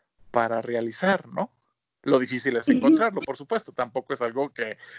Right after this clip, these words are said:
Speaker 1: lo encontremos en un catálogo rapidísimo, ¿no? Vamos de
Speaker 2: Sí,
Speaker 1: actividad en
Speaker 2: exacto.
Speaker 1: ac-, de actividad en actividad y ese es el reto, ¿no? El, el reto
Speaker 2: Sí.
Speaker 1: de enfocarnos día a día, de abrir nuestra computadora, ahora que estamos trabajando mucha gente en home office,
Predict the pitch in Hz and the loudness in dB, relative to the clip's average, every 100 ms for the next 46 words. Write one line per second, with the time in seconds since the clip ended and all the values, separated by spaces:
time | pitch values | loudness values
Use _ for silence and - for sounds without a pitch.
0 | - 135 127 120 123 131 123 123 120 123 | -6 -2 0 0 -2 0 -2 -4 -8 -2
1 | 120 - 120 113 113 113 107 131 143 - | -2 0 0 0 0 -2 -2 -4 -4 -8
2 | - - 160 - _ _ _ _ - - | -12 -10 -12 -14 _ _ _ _ -4 2
3 | 117 262 262 - 269 277 254 247 131 131 | 2 4 4 8 10 10 6 4 6 4
4 | - 151 127 - 139 139 - 135 139 135 | 4 0 -2 -8 -6 -6 -4 -2 0 0
5 | 147 139 - 139 135 - - _ _ - | -4 -6 -6 -6 -4 -4 -6 _ _ -2
6 | 139 131 117 120 123 147 - 110 - 226 | 0 0 -2 -6 0 -2 -2 -10 -10 -12
7 | _ _ _ _ _ - 123 127 - 131 | _ _ _ _ _ -6 -6 -4 -2 -2
8 | 123 135 285 269 165 120 117 - - 131 | 0 0 4 4 4 -2 -4 -10 -2 -2
9 | 139 131 131 131 131 135 143 185 _ _ | -2 -6 -4 0 -2 -2 -4 -4 _ _
10 | _ - 123 113 123 135 135 - 127 127 | _ -4 -2 2 2 0 -4 -2 -4 -4
11 | 120 123 120 123 131 147 196 _ _ - | -10 0 2 2 0 -2 -4 _ _ -6
12 | - 120 127 - 131 127 123 113 123 120 | 0 0 0 -2 -6 -2 -4 -4 -6 -8
13 | 117 113 - _ 131 131 127 127 123 123 | -8 -12 -18 _ -14 -8 -6 -4 -2 -4
14 | 120 - 139 135 135 185 247 | -4 0 2 4 0 0 -8